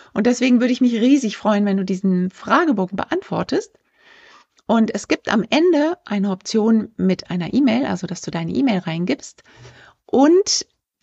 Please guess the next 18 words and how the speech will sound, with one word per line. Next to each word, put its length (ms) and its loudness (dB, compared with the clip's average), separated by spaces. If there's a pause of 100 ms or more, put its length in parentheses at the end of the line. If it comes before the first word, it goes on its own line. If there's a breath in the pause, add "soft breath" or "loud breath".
wenn 360 2
du 100 4
diese 220 0
E-Mail 460 0 (300)
angibst, 760 2
dann 260 -4 (240)
kannst 420 -2
du 60 2
mit 160 0
in 100 -2
den 140 0
Lostopf 560 0
kommen. 320 -2 (100)
Ich 220 -12 (120)
werde 300 0
nämlich 360 -4
ein 240 -4
komplettes 520 -4